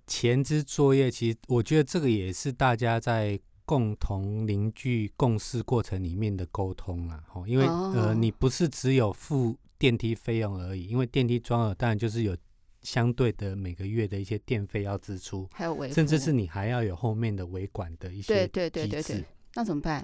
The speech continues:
Speaker 1: 哦，所以这个部分在共识的过程里面，大概住户都要有一些模式啦，哦，操作模式。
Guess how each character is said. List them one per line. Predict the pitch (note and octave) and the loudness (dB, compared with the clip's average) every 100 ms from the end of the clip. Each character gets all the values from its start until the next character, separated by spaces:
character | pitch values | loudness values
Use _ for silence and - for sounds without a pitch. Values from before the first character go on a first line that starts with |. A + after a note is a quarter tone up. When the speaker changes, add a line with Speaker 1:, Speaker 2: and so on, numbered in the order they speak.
| - | 0
Speaker 1:
哦， | A2+ | 2
所 | D#3+ | 4
以 | |
这 | - | 6
个 | F#3 | 4
部 | D#3+ F3 | 4 4
分 | E3 D3 | 4 4
在 | B2+ D#3+ | 2 0
共 | C3+ D3+ | 2 0
识 | C3 C#3+ | 0 0
的 | B2 | 0
过 | C#3+ | 0
程 | B2+ G#2 | 0 -2
里 | |
面， | F#2+ G#2 A2 - - - - | 0 0 -2 -6 -20 -20 -4
大 | - | 0
概 | C#3 C3+ | 4 4
住 | - - D3+ | 2 0 0
户 | C#3+ C3 | 2 0
都 | C3+ C3+ | 4 4
要 | B2+ | 4
有 | A2 E2+ | 2 -2
一 | G2+ | -6
些 | - A2+ G#2+ G#2+ - _ _ - | -4 -2 0 -2 -6 _ _ -4
模 | A2 F#2+ G#2+ | -2 0 -2
式 | - C3+ F#2+ | -2 -2 -4
啦， | D#2+ F#2+ _ | -6 -14 _
哦， | A2+ F2+ | -10 -4
操 | - A#2+ | -2 0
作 | B2+ G#2+ | 0 0
模 | F#2 F2+ | -2 -6
式。 | - G#2+ | -10 -10